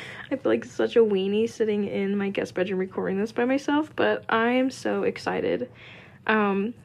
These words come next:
so today's episode, we're just gonna kinda talk about, um,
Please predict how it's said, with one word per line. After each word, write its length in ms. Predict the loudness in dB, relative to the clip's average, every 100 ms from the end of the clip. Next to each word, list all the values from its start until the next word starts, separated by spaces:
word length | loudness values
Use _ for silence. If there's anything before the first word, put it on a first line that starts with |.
| -20 -20 -20
so 500 | -2 4 4 6 4 2
today's 380 | 4 8 10 8
episode, 500 | 2 -2 0 0 2
we're 100 | 0
just 180 | -4 -4
gonna 140 | -4
kinda 260 | -2 -4 -4
talk 320 | -2 -4 -2
about, 420 | -2 0 0 -2 -12 -20 -20 -20 -20 -20 -6
um, 480 | -4 -2 -2 -4